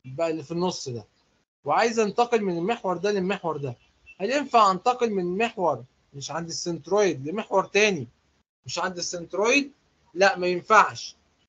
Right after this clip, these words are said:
لازم تعدي على السنترويد. يبقى عشان اعرف اجيب المومنت اوف انيرشيا،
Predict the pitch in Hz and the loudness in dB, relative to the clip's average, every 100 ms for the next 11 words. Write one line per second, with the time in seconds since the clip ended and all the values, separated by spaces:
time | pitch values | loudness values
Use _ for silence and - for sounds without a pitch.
0 | _ 180 240 277 277 - 196 214 247 226 | _ 0 2 2 0 0 2 2 2 0
1 | 180 - 180 175 165 143 120 _ _ _ | 0 -2 -8 -6 -4 -4 -6 _ _ _
2 | _ - 147 170 175 165 185 208 254 233 | _ -16 -4 -2 -2 -4 -2 4 4 4
3 | 175 - 175 233 214 196 208 233 220 185 | 2 -4 -10 -6 -2 -2 -2 -6 -8 -14
4 | 180 214 226 247 254 | -10 -8 -4 -2 -2